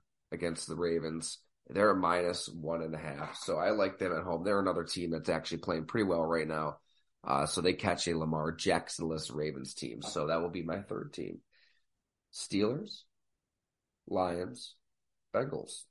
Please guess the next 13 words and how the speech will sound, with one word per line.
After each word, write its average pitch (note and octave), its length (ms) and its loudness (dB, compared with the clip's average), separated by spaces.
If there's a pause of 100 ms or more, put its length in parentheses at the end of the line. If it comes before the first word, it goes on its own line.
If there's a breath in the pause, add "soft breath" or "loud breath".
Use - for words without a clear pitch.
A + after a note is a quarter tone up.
(120)
Thank C#3+ 300 10
you, F2+ 280 0
everybody, G#2+ 420 6
for F#2+ 140 0
listening, C#3+ 540 6
for G2 160 4
reading, B2 420 6
go A#2+ 180 10
long A#2 340 6
T - 160 -4
D A#2 120 4
dot A2 240 8
com. A2 420 6